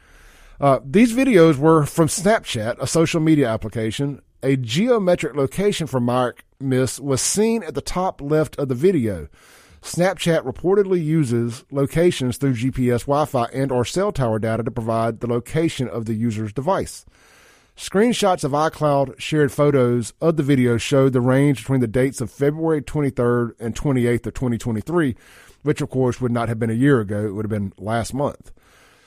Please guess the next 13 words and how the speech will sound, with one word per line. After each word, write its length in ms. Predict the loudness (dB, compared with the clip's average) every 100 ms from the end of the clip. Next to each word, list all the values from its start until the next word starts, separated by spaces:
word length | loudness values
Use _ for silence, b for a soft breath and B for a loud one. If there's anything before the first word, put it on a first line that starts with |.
| b b
These 180 | 2 2
findings 520 | 2 2 4 2 2
and 120 | 0 0
circumstances 680 | -2 -4 -4 -4 -4 -4
led 200 | 0 0
Carter 340 | 0 0 2 0
to 60 |
suspect 560 | -2 -8 -2 -2 -2 -6
Frazier 540 | -2 2 2 0 -6 -8 -4
willfully, 640 | 2 2 2 -6 -8 -10 -16 -4
unlawfully, 800 | 0 2 4 2 -2 -6 -6 -6
and 160 | -8 -6
feloniously 800 | -2 0 0 -2 -4 -6 -6